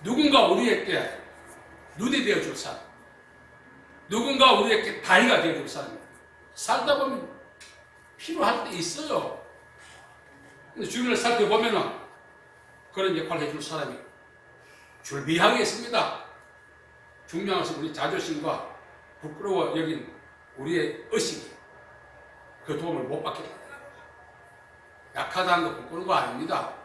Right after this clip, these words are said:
그래서 저는 하나님 앞에 참 약하다고 인정하죠. 사람들 앞에도 참 부끄럽지만 약골이라고 인정해요.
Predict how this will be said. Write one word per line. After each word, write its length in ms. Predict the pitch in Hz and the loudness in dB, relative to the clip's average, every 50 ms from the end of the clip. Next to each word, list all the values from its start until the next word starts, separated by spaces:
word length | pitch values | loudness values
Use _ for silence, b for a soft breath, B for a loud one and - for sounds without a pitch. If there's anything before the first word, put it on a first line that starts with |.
| - - - - - - - - - - - - - - - - - - - - - - - - - - - - - - - | -20 -20 -20 -20 -20 -20 -20 -20 -20 -20 -20 -20 -20 -20 -20 -20 -20 -20 -20 -20 -20 -20 -20 -20 -20 -20 -20 -20 -20 -20 -14
그래서 240 | - 185 165 170 160 | -10 -8 -6 -6 -2
저는 180 | 180 196 190 | 0 0 0
하나님 320 | 180 185 190 185 170 165 156 | 2 4 4 4 4 4 2
앞에 420 | - - 156 - - - - - - - - - - - - - - - - - - - - | 0 0 -4 -6 -6 -6 -10 -14 -16 -20 -20 -20 -20 -20 -20 -20 -20 -20 -20 -20 -20 -20 -18
참 220 | - - 190 156 | -12 -8 -6 -4
약하다고 640 | 151 - - - 185 180 175 160 - - - - - 151 | -4 -4 -4 -2 -2 -2 0 -2 -2 -4 -10 -12 -8 -6
인정하죠. 400 | 160 - 185 - - - - - - - - - - - - - - - - - - - - - - - - - - - - - - - - - - - - - | -6 -6 -6 -8 -10 -10 -12 -14 -16 -20 -20 -20 -20 -20 -20 -20 -20 -20 -20 -20 -20 -20 -20 -20 -20 -20 -20 -20 -20 -20 -20 -20 -20 -20 -20 -20 -20 -20 -20 -16
사람들 480 | - - - 214 220 220 - - - | -6 2 6 6 8 8 6 4 0
앞에도 580 | - - 190 175 165 156 - - - - - - | 0 -2 -2 -4 -4 -4 -6 -8 -10 -16 -20 -16
참 160 | - - - | -16 -16 -14
부끄럽지만 680 | - - 147 - 208 208 - - 214 202 190 160 - - | -12 -12 -6 -2 -2 -2 -2 -4 -6 -6 -6 -6 -4 -4
약골이라고 500 | 156 156 - 226 214 - 190 - - 151 | -6 -6 -4 -2 -2 -2 -2 -2 -4 -8
인정해요. 560 | 180 190 - 214 175 165 202 220 214 - | -8 -8 -8 -6 -4 -4 -4 -4 -4 -8